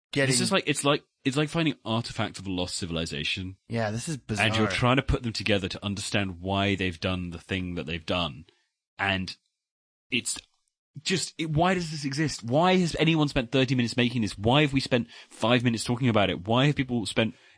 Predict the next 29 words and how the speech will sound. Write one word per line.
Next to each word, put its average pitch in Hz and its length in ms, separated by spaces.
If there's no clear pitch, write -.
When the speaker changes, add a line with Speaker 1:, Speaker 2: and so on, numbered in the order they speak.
Speaker 2:
like, 147 160
every 170 240
comment 156 320
is 95 100
just - 180
like, 104 240
"These 123 220
suck. 117 400
They're 113 140
all 117 160
fake. - 640
We 113 140
know, 117 200
we 113 140
can 110 140
see 123 320
that 120 140
they're 104 100
fake." 90 400
All 117 120
the 123 120
shares 123 340
are 107 60
saying, 101 280
"We 98 120
hate 101 260
this. 95 260
It's - 220
fake." 85 420